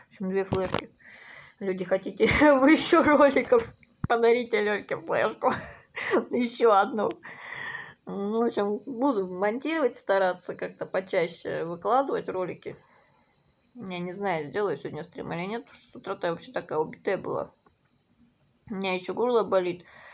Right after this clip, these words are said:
Я подозреваю, что я от ребёнка подруги заразилась. Так вот, это про друзей таких. <laughs> У меня есть такие друзья, которые, ну, допустим, в мае человек приезжает, и в начале сентября уезжает. И вот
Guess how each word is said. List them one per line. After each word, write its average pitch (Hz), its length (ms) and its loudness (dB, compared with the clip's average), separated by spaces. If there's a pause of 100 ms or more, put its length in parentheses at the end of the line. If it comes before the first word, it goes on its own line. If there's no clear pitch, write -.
(160)
Я 214 80 -2
подозреваю, 220 520 2
что 196 180 -4
я 185 100 6
от 180 180 -4
ребёнка 202 380 -2
подруги 220 380 -2
заразилась. 185 520 -4
Так 185 160 -2
вот, 208 160 0
это 160 300 -2
про - 260 -10
друзей 214 340 -6
таких. - 280 -10 (180)
<laughs> 208 180 -12
У 220 180 2
меня 247 260 4
есть 226 140 -4
такие 214 220 -6
друзья, 202 280 0
которые, 190 420 -2 (600)
ну, 208 1400 -8
допустим, 233 480 -2
в 214 60 -2
мае 208 260 2
человек 175 340 -4
приезжает, 220 600 2
и 185 40 -2
в 170 40 -8
начале 214 340 -4
сентября 196 420 -2
уезжает. 202 520 -4
И 170 40 -8
вот 180 280 -6